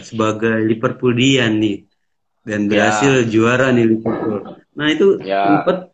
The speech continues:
Speaker 1: terjadi katanya bahwa, "Eh, gak mau dukung Liverpool lagi ya karena dibully." Itu cerita seperti apa sih, Gus Dur?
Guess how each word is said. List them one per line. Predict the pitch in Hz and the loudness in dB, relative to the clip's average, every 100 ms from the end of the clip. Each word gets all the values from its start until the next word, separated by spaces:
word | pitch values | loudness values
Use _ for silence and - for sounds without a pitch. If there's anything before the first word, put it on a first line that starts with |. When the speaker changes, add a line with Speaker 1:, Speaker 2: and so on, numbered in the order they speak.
| - | -8
Speaker 1:
terjadi | 139 117 127 135 165 156 | -6 0 0 2 0 0
katanya | 160 170 156 | 0 -2 -2
bahwa, | 135 123 127 156 165 - _ - - - 139 | -4 -2 0 0 -2 -8 _ -20 -20 -16 -8
"Eh, | 147 | -4
gak | 110 127 | 0 0
mau | 127 | 2
dukung | 131 131 143 139 | 2 2 4 4
Liverpool | 135 139 143 135 143 | 4 2 -2 -4 0
lagi | 143 139 160 | 2 2 2
ya | 180 | 2
karena | 165 165 180 | 2 2 2
dibully." | 160 131 143 165 | 2 2 2 2
Itu | 180 190 | 0 -2
cerita | 165 143 165 | -2 -2 0
seperti | 180 160 147 131 | -2 -6 -4 -2
apa | 127 | -2
sih, | 139 156 | -4 -4
Gus | 143 | -6
Dur? | 139 151 | -6 -12